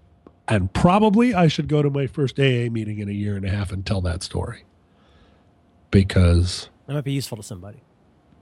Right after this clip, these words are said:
Speaker 1: It might be useful to somebody, and it would, it would be useful to me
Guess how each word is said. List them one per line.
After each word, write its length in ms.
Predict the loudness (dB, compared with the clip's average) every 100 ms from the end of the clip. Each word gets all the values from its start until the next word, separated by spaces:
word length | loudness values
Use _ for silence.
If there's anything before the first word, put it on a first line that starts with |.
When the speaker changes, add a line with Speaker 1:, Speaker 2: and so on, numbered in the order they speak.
| 4
Speaker 1:
It 40 |
might 160 | 6 8
be 80 | 6
useful 320 | 6 6 4
to 60 | 4
somebody, 340 | 2 4 4
and 140 | 4
it 80 | 2
would, 220 | 2 -2 0
it 80 | 0
would 220 | 2 2
be 80 | 4
useful 360 | 4 4 2
to 60 | 2
me 320 | 2 -2 -12